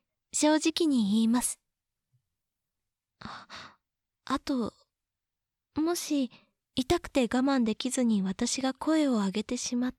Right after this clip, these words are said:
たら、その時も、少しだけ、動きを止めていただければ。それなら勇者様も、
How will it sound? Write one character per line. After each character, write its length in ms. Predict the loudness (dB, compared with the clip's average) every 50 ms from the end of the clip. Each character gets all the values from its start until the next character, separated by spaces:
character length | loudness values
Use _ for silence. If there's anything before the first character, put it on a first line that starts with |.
| _
た 100 | -4 -4
ら、 240 | -2 -2 -2 -4 -6 -10 -18 -20 _ _ _ _ _ _ _ _ _ _ _ _ _ _ _ _ _ _ -4
そ 160 | -2 0 2
の 100 | 2 0
時 260 | 0 -2 -2 -2 -2
も、 220 | 0 2 2 0 0 -2 -8 -20 -20 _ _ _ _ _ _ _ -8 -6 -4 -2
少 100 | -2 -2
し 160 | -2 -2 -2
だ 100 | -4 -4
け、 420 | -4 -4 -4 -4 -4 -4 -6 -10 _ _ _ _ _ _ _ _ _ _
動 240 | -2 0 2 0 0
き 220 | 0 0 0 2
を 80 | 0 0
止 160 | -2 -2 0
め 160 | 0 0 0
て 160 | -2 -2 -4
い 80 | -4 -4
た 140 | -4 -6 -6
だ 120 | -6 -6
け 140 | -6 -4 -4
れ 140 | -4 -6 -4
ば。 280 | -4 -4 -6 -6 -8 _ _ _ _ _ _ _ _ _ _ _ _ _ _ _ _ _ _ _ _ _ _ _ _ _ -20 -20 -20 -20 -20 -20 _ _ _ _ _ _ -6
そ 200 | -2 0 2 2
れ 100 | 2 4
な 140 | 4 4 4
ら 160 | 2 2 2
勇 260 | 2 2 2 2 2
者 140 | 0 -2 -2
様 280 | -2 0 0 2 2
も、 220 | 2 2 2 0